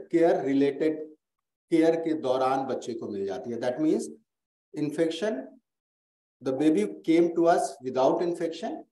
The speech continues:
and when he was in N I C U for the care,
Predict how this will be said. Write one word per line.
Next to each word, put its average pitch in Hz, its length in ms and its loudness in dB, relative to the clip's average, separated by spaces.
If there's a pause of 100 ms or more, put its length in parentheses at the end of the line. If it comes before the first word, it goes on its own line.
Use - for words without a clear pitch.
(160)
and 156 300 0
when 143 220 2
he 147 180 -2
was 160 280 2
in 151 320 -6 (320)
N 131 140 -4
I 143 140 0
C 165 200 -4
U 156 120 0
for 147 200 -2
the 135 100 -2 (140)
care, - 400 -2